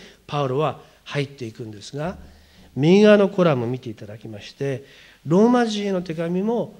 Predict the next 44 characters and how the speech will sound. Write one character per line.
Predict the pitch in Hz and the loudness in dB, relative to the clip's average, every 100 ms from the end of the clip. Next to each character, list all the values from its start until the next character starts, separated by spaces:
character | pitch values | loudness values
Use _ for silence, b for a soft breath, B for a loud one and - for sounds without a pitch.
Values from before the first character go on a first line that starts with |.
| _ 156 | _ -4
同 | 202 233 | 0 0
じ | 220 247 | 0 -2
よ | 247 | 0
う | |
に | 233 160 | 0 0
六 | 156 - | -2 -4
章 | - 185 143 - | -2 0 0 -4
成 | - 165 | -4 -4
果 | 139 123 | -4 -4
に | 143 139 - | -4 -6 -12
行 | 120 | -12
き | 120 | -12
ま | 95 | -12
す。 | - _ _ _ b b - | -18 _ _ _ b b -2
ち | |
ょ | 208 | 0
っ | |
と | 170 | 2
六 | 151 151 | 0 0
章 | - 165 | 0 2
の | 135 127 | 0 -2
二 | 151 | -4
節 | 156 151 - | -2 -4 -4
か | 117 | -8
ら | 117 | -6
三 | 135 117 | -6 -6
節 | 113 - 160 170 B B B | -8 -6 -6 -8 B B B
読 | 127 | -6
ん | 113 | -6
で | |
い | 107 | -10
き | 110 | -12
ま | 101 | -14
す | - | -10
ね。 | 120 214 - - _ _ _ _ _ _ _ b b b b b b | -8 -8 -10 -20 _ _ _ _ _ _ _ b b b b b b
「罪 | - 285 262 | -2 4 4
に | 196 | 4
死 | 151 165 | 2 2
ん | 156 | 2
だ | 143 | 2
私 | 143 139 | 0 -2
た | - | -2
ち | - 135 | -4 -2
が | 123 | -2